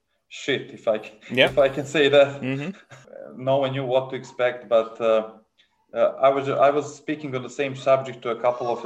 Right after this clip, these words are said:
Speaker 1: Australian radio and T V stations, and, uh, uh, when you, you, when you speak about it, you must take into account the whole atmosphere in Serbia at that point.
Speaker 2: Yeah.
Speaker 1: And it, it,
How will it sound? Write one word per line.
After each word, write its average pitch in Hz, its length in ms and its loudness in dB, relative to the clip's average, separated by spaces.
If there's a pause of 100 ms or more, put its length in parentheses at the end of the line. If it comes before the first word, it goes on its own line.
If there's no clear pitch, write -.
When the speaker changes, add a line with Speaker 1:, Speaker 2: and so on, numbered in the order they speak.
(100)
Speaker 1:
Australian 120 680 -2
radio 120 440 -2
and 117 120 -8
T 123 120 -10
V 123 100 -10
stations, 123 600 -6
and, 113 200 -4
uh, 110 100 -2 (560)
uh, 117 200 0 (280)
when 131 140 0
you, 139 640 0 (720)
you, 127 160 -4
when 131 400 -2
you 131 60 -4
speak 156 340 -8
about 143 300 4
it, 135 160 -8
you 147 60 -6
must 139 220 -4
take 139 220 -2
into 131 240 -4
account 120 560 0
the 113 420 0 (280)
whole 131 180 4
atmosphere 127 760 0
in 117 120 -6
Serbia 117 520 -4
at 98 60 -4
that 107 220 0
point. 95 360 -6
Speaker 2:
Yeah. 92 160 -10 (480)
Speaker 1:
And 107 380 -4
it, 117 260 -8 (160)
it, 117 120 -10